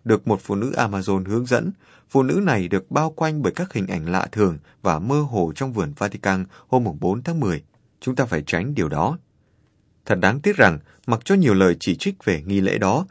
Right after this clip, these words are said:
không ai trong số các nhà tổ chức đã giải thích nghi thức đó có nghĩa là gì. Có nhiều bình luận phê bình về điều này là do bản chất nguyên thủy và hình thức ngoại giáo của buổi lễ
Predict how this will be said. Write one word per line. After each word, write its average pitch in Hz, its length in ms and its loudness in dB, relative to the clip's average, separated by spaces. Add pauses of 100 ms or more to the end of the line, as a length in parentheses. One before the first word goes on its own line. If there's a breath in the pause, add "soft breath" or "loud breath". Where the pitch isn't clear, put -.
(120 soft breath)
không 185 240 0
ai 175 120 4
trong 170 160 -2
số 156 160 0
các 233 220 -6
nhà 107 100 0
tổ 90 180 0
chức 190 240 -2
đã 180 120 -2
giải 78 220 -2
thích 185 240 0
nghi 120 140 -2
thức 170 220 -2
đó 107 320 -2
có 107 120 -4
nghĩa 131 160 -2
là 101 160 -2
gì. 78 260 -4 (880)
Có 175 120 0
nhiều 143 180 6
bình 87 220 0
luận 95 220 2
phê 156 200 0
bình 92 240 0
về 92 120 0
điều 85 160 -2
này 80 240 -2 (240 soft breath)
là 98 100 0
do 175 140 0
bản 90 320 0
chất 190 240 -2
nguyên 160 200 -2
thủy 87 300 -2
và 87 120 -2
hình 82 160 -10
thức - 220 -6
ngoại - 200 -2
giáo 107 240 -2
của 104 140 -2
buổi 82 180 -2
lễ 110 280 -2